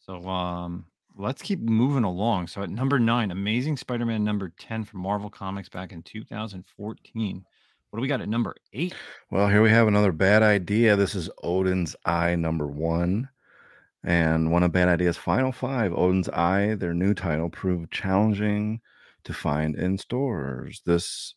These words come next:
Speaker 2: has been typical across all of their titles, which have forced collectors to turn to online sales, which moved twenty copies this week. It gave a seven-day uptick of a hundred and sixty-two percent, and it had a high sale of seventy-five bucks for a raw copy.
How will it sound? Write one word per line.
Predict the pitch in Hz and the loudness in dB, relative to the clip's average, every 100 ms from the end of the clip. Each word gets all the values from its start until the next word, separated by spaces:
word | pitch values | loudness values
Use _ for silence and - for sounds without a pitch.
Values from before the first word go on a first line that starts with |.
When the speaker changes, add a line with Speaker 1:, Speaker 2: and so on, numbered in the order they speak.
| - | -6
Speaker 2:
has | 104 | -6
been | 101 117 | -2 -4
typical | - 80 90 90 85 | -4 -6 -6 -2 -2
across | - 82 78 78 | -4 -4 -4 -4
all | - 69 73 | -2 0 0
of | |
their | 76 | -2
titles, | 76 - 69 67 107 139 _ - - _ | -6 -8 -6 -4 -6 -8 _ -20 -20 _
which | 120 | 2
have | 127 | 2
forced | - 131 - | 4 2 4
collectors | 113 101 110 113 | 0 0 -4 -6
to | |
turn | - 101 87 | -4 -2 -2
to | - 82 | -2 -2
online | 78 71 71 | -2 -2 -6
sales, | 73 69 71 76 - - - - | -8 -8 -8 -10 -14 -20 -20 -10
which | 85 82 92 | -6 -4 0
moved | 85 85 | 2 2
twenty | - 95 | 2 2
copies | 107 92 85 76 | 4 2 0 -4
this | 76 71 - | -6 -8 -8
week. | 73 92 | -6 -6
It | 78 | -6
gave | 85 78 69 | -2 -2 -2
a | 73 | -6
seven-day | - 80 80 80 | -4 -2 0 0
uptick | - 78 - 85 - | 0 -6 -4 -4 -4
of | 57 | -12
a | |
hundred | - 82 87 90 | -8 -6 -4 -4
and | 90 | -6
sixty-two | - 85 - 80 - | -6 -8 -8 -10 -10
percent, | 78 71 - 69 71 - - - - | -10 -10 -8 -8 -10 -14 -20 -20 -6
and | 85 | -4
it | 80 | 0
had | 95 | 2
a | 90 | 2
high | 80 92 | 2 0
sale | 92 - 98 82 76 | 0 -2 0 0 -2
of | - | -8
seventy-five | - 85 90 - 107 98 104 | -4 -2 -2 -4 -2 -2 2
bucks | 113 98 - - _ - - _ | 2 2 -4 -20 _ -20 -20 _
for | - 85 82 | -2 0 2
a | |
raw | 80 85 | 2 0
copy. | 82 90 98 - 67 | -2 -6 -6 -8 -14